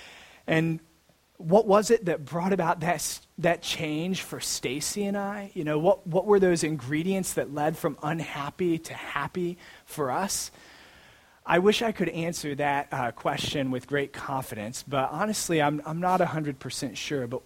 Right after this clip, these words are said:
one of the things I do know is that at some point along the way, uh, we felt led and certain that it was, it was the right thing for us to talk to the elders of our church about the struggles that we were going through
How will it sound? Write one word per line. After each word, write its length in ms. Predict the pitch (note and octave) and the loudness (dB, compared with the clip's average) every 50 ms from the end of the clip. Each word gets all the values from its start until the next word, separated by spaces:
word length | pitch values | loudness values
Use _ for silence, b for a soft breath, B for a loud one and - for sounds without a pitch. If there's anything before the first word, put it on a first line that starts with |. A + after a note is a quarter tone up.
| _ | _
one 220 | - D#3+ F3+ A3+ C#4 | -6 -4 -2 0 0
of 80 | D4+ | 0
the 60 | A#3+ F#3+ | 0 -2
things 340 | - - F#3+ F#3+ F#3 D#3 D#3+ | -2 -2 0 0 0 0 0
I 100 | D3 D3 | 0 0
do 220 | C#3+ D3 D3 D#3 | 0 0 0 0
know 240 | D3 B2+ A2 G#2+ G#2+ | 0 -2 -2 -2 -4
is 220 | G#2+ A#2+ A#2+ - | -4 -4 -4 -2
that 260 | - D3+ C#3 C#3+ C#3+ - | 0 0 0 0 -2 -2
at 140 | C#3+ C3 | -4 -4
some 240 | - - A3 A#3 A#3+ | -2 0 0 0 0
point 260 | - - G3+ F3 D#3 | 0 0 0 2 2
along 360 | D3 C3+ C3+ C#3 C#3 C3+ C3 B2 | 2 2 2 2 2 0 0 -2
the 100 | B2+ B2+ | -2 0
way, 320 | C3 B2+ A#2+ A2+ A2 G2 B B B B B B B | 0 0 0 -2 -2 -4 B B B B B B B
uh, 220 | B2 B2+ B2 B2+ C3+ | 0 0 2 2 0
we 220 | C#3+ C#3 C#3+ E3+ | 0 -2 -2 -2
felt 340 | E3+ - - E3 C#3+ C3+ C3+ | 0 4 4 4 4 4 2
led 300 | C#3 C#3 C#3 C#3 D3+ D3 | -2 -2 0 0 0 0
and 140 | C#3+ B2+ C3 | -2 -2 -4
certain 260 | - - D3 C#3 C#3 C#3 | -2 -2 -2 -2 0 0
that 120 | C#3 C3+ | 0 0
it 80 | C3+ D3 | 0 0
was, 240 | C#3+ C3+ - - | 0 -2 -2 -2
it 100 | - E3 | -2 -2
was 220 | C#3 C3+ C#3 C3 A#2 | -2 -2 -4 -4 -4
the 100 | C3 B2+ | -4 -4
right 260 | B2 C3+ C#3+ D#3 - | 0 0 0 0 0
thing 240 | - D#3 C#3+ C3+ C3+ | -2 -2 -2 0 -2
for 200 | - - C3+ C3 | -2 -2 -2 -2
us 180 | C3+ B2+ - - | -2 -2 -4 -4
to 140 | - C3+ A#2 | -6 -6 -6
talk 420 | - - - - C#3+ D3 C#3 - - | -6 -8 -2 0 0 0 -2 -4 -8
to 180 | - - C#3+ | -4 -4 -2
the 160 | B2+ B2+ A#2+ B2+ | -2 -2 -4 -4
elders 360 | B2+ C3 C3+ C3+ B2 A2+ - | -4 -4 -4 -4 -6 -6 -6
of 60 | A#2+ | -4
our 140 | A#2+ A2+ A#2+ | -4 -4 -4
church 460 | - - - - E3 C#3+ A#2+ - - | -6 -8 -6 -2 -2 -2 -2 -4 -6
about 220 | A2+ A#2 A2+ - | -6 -6 -6 -6
the 60 | A2+ A2 | -6 -6
struggles 560 | - - - - A#2+ A#2+ A2 A2+ A2+ G#2+ - | -6 -4 -4 -2 -4 -4 -4 -6 -8 -6 -6
that 100 | C3 A2 | -6 -6
we 120 | A2+ A#2 A2 | -6 -6 -6
were 140 | G#2 G#2 | -6 -8
going 320 | G2+ A#2+ A#2 A#2+ B2 B2 A#2+ | -8 -6 -6 -4 -4 -4 -6
through 360 | - - - G2 F#2+ F#2 F#2 | -6 -8 -8 -8 -6 -8 -8